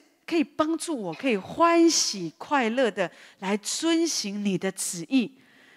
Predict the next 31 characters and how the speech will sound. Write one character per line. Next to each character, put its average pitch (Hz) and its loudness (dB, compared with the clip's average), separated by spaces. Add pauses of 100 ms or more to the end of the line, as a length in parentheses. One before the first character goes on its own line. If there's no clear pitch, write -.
(440)
所 - 2
以 427 8
我 233 4
们 233 0
在 359 -2
地 311 -4
上， 247 -8
弟 302 -14
兄 349 -6
姐 311 -12
妹， 220 -14
我 185 -2
们 202 -6
在 269 -4
地 262 -6
上， 220 -8
我 180 -10
们 170 -6
会 233 -2
因 233 -2
为 220 -2
很 156 -8
多 190 -2 (280)
原 175 2 (120)
因， 233 -4
我 175 -8
们 165 -4
遭 220 2
受 220 -2
苦 - -14 (120)
难。 214 -2